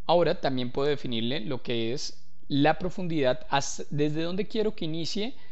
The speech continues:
y hasta dónde quiero que vaya. El software nos permite poner como una limitante en Z. Presionamos siguiente, quiero entrar automático, en línea, en espiral, en zigzag, todo con su fotografía correspondiente.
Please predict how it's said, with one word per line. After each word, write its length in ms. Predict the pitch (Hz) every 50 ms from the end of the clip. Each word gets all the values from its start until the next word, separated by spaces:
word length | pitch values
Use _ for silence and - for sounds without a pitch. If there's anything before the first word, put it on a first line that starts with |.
| - - - - -
y 160 | - - 131
hasta 280 | 127 123 - - - 120
dónde 280 | 117 117 117 117 120
quiero 240 | 107 - 131 127 120
que 100 | - 120
vaya. 280 | 113 110 107 107 110 107
El 40 | 104
software 320 | - - 120 - 147 139
nos 120 | 135 -
permite 340 | - 135 127 117 117 107 135
poner 340 | 135 - 156 131 117 113 120
como 220 | - 139 139 131
una 220 | 117 117 117 117 120
limitante 580 | 127 135 139 131 120 - 123 110 110 113 -
en 80 | 120 123
Z. 420 | - - 120 107 - - - - - - - - - - - -
Presionamos 480 | - 143 143 139 - 135 127 120 120 117
siguiente, 560 | - 139 135 120 117 110 107 104 - 143 156
quiero 200 | - - 135 123
entrar 360 | 120 117 120 120 117 117 127 - - - - - - - - -
automático, 840 | - 127 131 127 - 139 120 120 123 117 117 127 - - 165 - -
en 220 | - 139 123 117 123
línea, 400 | 127 123 123 123 123 127 - - -
en 120 | - 127
espiral, 560 | 131 - - - - 120 120 113 120 131 - - -
en 100 | - 120
zigzag, 720 | - - 131 113 - - - 123 123 117 - - - -
todo 260 | 160 156 165 175 170
con 140 | - 196 165
su 120 | - 143
fotografía 640 | 139 139 127 - 123 117 117 107 - 127 120 120 117
correspondiente. 800 | - 131 127 120 - - - 120 120 127 127 123 120 - -